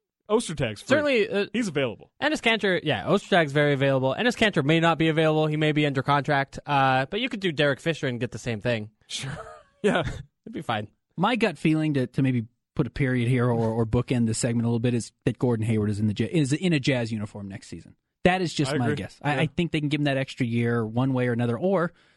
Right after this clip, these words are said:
Speaker 3: he understands he can get that Supermax contract if he makes All N B A this year and he finds a way to get it done. I think the Jazz will bring Gordon back next
Speaker 2: Yeah,
Speaker 3: season.
Speaker 2: I, I think they're scared about it, and, you know, understandably
Speaker 3: Rightfully
Speaker 2: so,
Speaker 3: so.
Speaker 2: because it's, it is so important. But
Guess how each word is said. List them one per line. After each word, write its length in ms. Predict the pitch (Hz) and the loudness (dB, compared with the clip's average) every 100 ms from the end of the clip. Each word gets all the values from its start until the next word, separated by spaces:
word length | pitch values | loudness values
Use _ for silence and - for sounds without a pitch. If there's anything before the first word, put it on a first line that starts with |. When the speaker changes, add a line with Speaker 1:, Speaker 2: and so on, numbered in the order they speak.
| _ | _
Speaker 3:
he 60 | 143 | 0
understands 360 | 139 143 131 | 0 0 -2
he 40 | 139 | 0
can 60 | |
get 140 | 135 131 | -2 0
that 100 | 127 | -2
Supermax 480 | - 135 123 123 - | -2 0 -2 -2 -4
contract 480 | 123 120 123 127 | -4 -2 -4 -6
if 60 | 123 | -2
he 40 | 123 | 0
makes 220 | 123 - | 0 -2
All 240 | 123 127 | -2 0
N 80 | 127 | 2
B 140 | 123 | 2
A 120 | 120 135 | 0 0
this 200 | 139 147 | -2 0
year 100 | 156 | 0
and 80 | |
he 60 | 156 | 0
finds 240 | 147 143 | 0 -2
a 20 | 131 | -2
way 80 | |
to 80 | 127 | -2
get 120 | 123 | -2
it 60 | 113 | -2
done. 160 | 123 117 | 0 0
I 80 | 123 | 0
think 220 | 151 139 | -2 -2
the 60 | 135 | -2
Jazz 360 | 127 117 113 | 0 0 -2
will 80 | 104 | -2
bring 220 | 113 104 | -2 -2
Gordon 220 | 101 101 | -4 -8
back 220 | 98 85 - | -8 -14 -8
next 140 | - | 0
Speaker 2:
Yeah, 160 | 208 151 | 0 0
Speaker 3:
season. 140 | 85 - _ - | -4 -18 _ -8
Speaker 2:
I, 120 | 175 175 | -4 -2
I 20 | |
think 220 | 185 214 | -2 -2
they're 140 | 185 165 | 0 -2
scared 340 | - 208 190 | 0 0 2
about 240 | 156 139 135 | 2 2 2
it, 100 | 131 | -2
and, 300 | 147 131 127 | -6 -6 -4
you 60 | 131 | -4
know, 100 | 127 | -4
understandably 500 | 127 123 143 127 123 | -4 -6 -6 -2 0
Speaker 3:
Rightfully 240 | 165 185 | 0 0
Speaker 2:
so, 80 | 139 | 0
Speaker 3:
so. 60 | 131 | 0
Speaker 2:
because 260 | 123 127 | -2 -4
it's, 160 | 120 113 - | -6 -8 -10
it 120 | 135 | -6
is 160 | 135 | -6
so 200 | - 139 123 | -4 -4 -4
important. 480 | 117 139 117 117 | -4 -8 -8 -8
But 200 | 123 120 | -6 -6